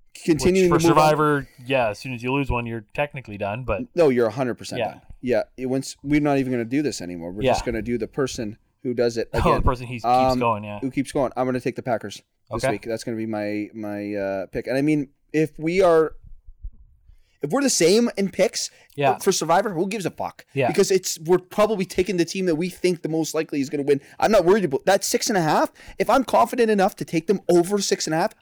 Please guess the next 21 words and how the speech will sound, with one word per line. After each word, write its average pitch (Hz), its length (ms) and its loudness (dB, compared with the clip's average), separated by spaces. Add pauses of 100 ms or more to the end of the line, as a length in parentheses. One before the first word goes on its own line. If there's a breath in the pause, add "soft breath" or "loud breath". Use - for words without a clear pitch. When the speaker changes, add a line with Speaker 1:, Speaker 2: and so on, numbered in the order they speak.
Speaker 1:
I'm 180 80 0
confident 190 520 2
enough 147 260 0
they 143 100 2
win 151 160 2
the 147 60 2
game 143 180 2
by 123 80 4
one. 107 420 -2
Speaker 2:
Yeah. 123 220 -2 (200)
Speaker 1:
One 165 180 2
hundred 220 440 2
percent 190 520 -2
the 156 80 -6
Packers 131 360 -6
are 131 60 -6
gonna 117 140 -4
win 113 120 -2
at 107 60 -4
Lambeau 107 280 -4
Field. 123 260 0